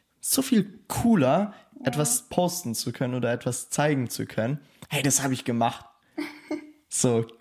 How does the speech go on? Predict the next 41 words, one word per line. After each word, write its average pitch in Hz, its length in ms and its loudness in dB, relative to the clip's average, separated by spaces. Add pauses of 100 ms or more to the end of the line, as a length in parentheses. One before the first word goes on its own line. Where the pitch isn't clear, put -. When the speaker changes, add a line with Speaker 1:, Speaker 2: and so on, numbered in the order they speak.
Speaker 1:
cool, 156 240 4
ne? 156 260 2 (340)
Krass, - 540 0
geil. 117 400 0
Ja, 131 240 2
find 147 240 0
ich 156 180 -4
auch. 120 260 0 (360)
Oder 135 180 4
man, 131 480 0
ähm, 117 540 0 (540)
will 127 160 4
so 123 100 -2
ein 120 100 -2
Lied 143 220 0
spielen 123 300 0
oder 117 160 0
ein 107 140 -2
Bild 127 220 0
zeichnen 113 400 0
und 104 220 2 (240)
man 107 340 0 (160)
setzt - 280 0
sich 127 160 -2
so 113 180 0
hin 156 240 -2 (320)
und 123 100 0
nach 117 160 0
einer 117 140 0
halben 117 220 0
Stunde 117 300 0
ist - 140 -2
es - 120 -4
fertig 113 420 -2
und 110 80 -2
man 110 120 -2
denkt 110 180 0
sich - 100 -4
so, - 180 -2
„Ja, - 140 0 (240)
geil, 135 320 0